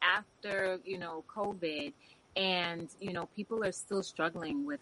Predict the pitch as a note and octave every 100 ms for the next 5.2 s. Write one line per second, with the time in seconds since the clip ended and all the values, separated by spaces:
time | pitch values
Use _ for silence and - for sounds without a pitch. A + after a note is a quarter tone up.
0 | - D3 D#3+ - - - D#3+ D#3 D#3 D3+
1 | - F3 E3+ E3 D3 - D#3+ F3 E3 D3
2 | D3 C#3 - - - G2+ - - _ -
3 | E3 E3+ E3+ E3 E3 E3 D3+ D3 E3 F3+
4 | - D#3 D#3 D#3+ D#3 - C#3+ - D#3+ C#3
5 | C3